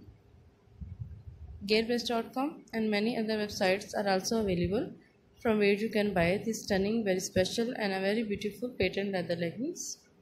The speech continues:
Friends, uh, if you want to know about the latest fashion, latest trends, what is in fashion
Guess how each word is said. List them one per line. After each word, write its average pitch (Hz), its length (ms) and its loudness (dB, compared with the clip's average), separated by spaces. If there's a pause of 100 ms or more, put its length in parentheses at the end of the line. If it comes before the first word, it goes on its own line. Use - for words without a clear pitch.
(1800)
Friends, 262 400 2
uh, 190 240 6
if - 160 2
you 226 120 6
want 202 280 4
to 214 80 2
know 202 200 4
about 185 360 4
the 185 160 6
latest 185 340 -2
fashion, 196 640 0
latest 180 420 -2
trends, 196 540 -2 (600)
what 214 180 0
is 202 120 -2
in 190 200 2
fashion 208 720 0